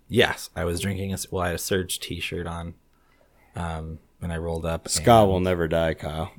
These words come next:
Speaker 1: I know.
Speaker 2: If you didn't,
Speaker 1: <laughs> You,
Speaker 2: if you
Speaker 1: you
Speaker 2: didn't, you saw that tweet 'cause I
Speaker 1: Yes,
Speaker 2: tweeted it to you.
Speaker 1: yes, and you will never let it die, so I'm not worried.
Speaker 2: <laughs> Uh, I'm never gonna let Ska die.
Speaker 1: For
Speaker 2: But
Speaker 1: Alex, man.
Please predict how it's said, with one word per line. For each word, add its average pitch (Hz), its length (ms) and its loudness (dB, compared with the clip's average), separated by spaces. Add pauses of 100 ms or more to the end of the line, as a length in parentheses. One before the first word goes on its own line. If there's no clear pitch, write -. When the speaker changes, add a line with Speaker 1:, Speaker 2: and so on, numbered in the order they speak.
Speaker 1:
I 87 80 -6
know. - 160 -8 (720)
Speaker 2:
If 113 200 4
you 120 80 10
didn't, 110 220 6
Speaker 1:
<laughs> - 0 -
You, 190 60 10 (320)
Speaker 2:
if 156 120 8
you 190 60 12
Speaker 1:
you 185 60 12
Speaker 2:
didn't, 214 240 12
you 208 180 10
saw 180 240 12
that 139 100 10
tweet 147 220 6
'cause 127 120 2
I 120 100 4
Speaker 1:
Yes, 139 260 10
Speaker 2:
tweeted 113 120 4
it 95 160 -4
to - 80 -6
you. 95 60 2
Speaker 1:
yes, - 260 -2
and 92 220 -2
you 110 260 8
will 110 200 8
never 82 220 -2
let 80 160 -4
it 78 120 -6
die, 67 260 -4
so 139 140 6
I'm 120 120 6
not 113 180 8
worried. 85 360 -2
Speaker 2:
<laughs> - 60 -12
Uh, 110 40 0 (240)
I'm 113 100 6
never 101 200 6
gonna 90 140 4
let 80 120 0
Ska 82 320 0
die. 80 340 -2
Speaker 1:
For - 160 -10
Speaker 2:
But 98 160 6
Speaker 1:
Alex, - 260 -4
man. 87 180 -10